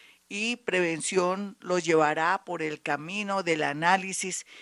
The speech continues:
de saber qué es lo que más le conviene. Sin embargo, todo apunta a aprender un oficio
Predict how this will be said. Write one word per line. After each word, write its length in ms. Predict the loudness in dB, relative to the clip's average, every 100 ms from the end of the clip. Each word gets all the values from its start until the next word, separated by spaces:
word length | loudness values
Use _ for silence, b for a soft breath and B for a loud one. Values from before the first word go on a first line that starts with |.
| B
de 220 | 8 8 8
saber 400 | 6 4 2 0
qué 80 |
es 60 | 2
lo 120 | 2
que 140 | 0 0
más 240 | 0 -2
le 180 | -6 -4
conviene. 680 | -4 -4 -2 -2 -2 -8
Sin 220 | -10 -8 -6
embargo, 560 | -2 4 4 4 0
todo 280 | -2 2 4
apunta 640 | 2 0 -4 -4 -4 -4 -6 B B B
a 80 | 4
aprender 480 | 4 2 4 4
un 100 | 4
oficio 680 | 2 0 -4 -4 -4 -6 -10